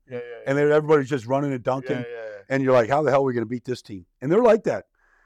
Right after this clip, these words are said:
Speaker 2: I, I feel like the key, honestly, though, is, you know, Dak gets picked apart. Look, he's a quarterback in Dallas. It's,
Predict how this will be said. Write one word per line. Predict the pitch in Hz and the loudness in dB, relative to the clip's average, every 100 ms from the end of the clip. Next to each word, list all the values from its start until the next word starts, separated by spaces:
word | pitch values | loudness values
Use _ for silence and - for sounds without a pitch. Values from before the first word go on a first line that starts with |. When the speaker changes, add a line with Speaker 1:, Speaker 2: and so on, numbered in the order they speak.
| _ _ - | _ _ 0
Speaker 2:
I, | 156 | 2
I | 180 | 2
feel | 208 311 320 | 0 0 2
like | 180 | 2
the | 139 | 0
key, | 123 180 160 | -6 -4 -2
honestly, | 139 156 - 160 | 0 -2 -4 -2
though, | 147 147 147 - | 0 0 -2 -2
is, | 131 123 113 120 | -4 -4 -8 -14
you | - | -4
know, | 160 | -2
Dak | 127 156 165 | 2 2 2
gets | 151 - | -4 -4
picked | - - | -6 -6
apart. | 127 120 104 104 _ _ | -8 -2 -2 -4 _ _
Look, | 110 87 | -8 -8
he's | 104 | -14
a | 95 | -10
quarterback | - 107 98 92 | -6 -4 -4 -10
in | 85 | -10
Dallas. | 92 85 76 - | -12 -12 -18 -20
It's, | 82 - | -20 -20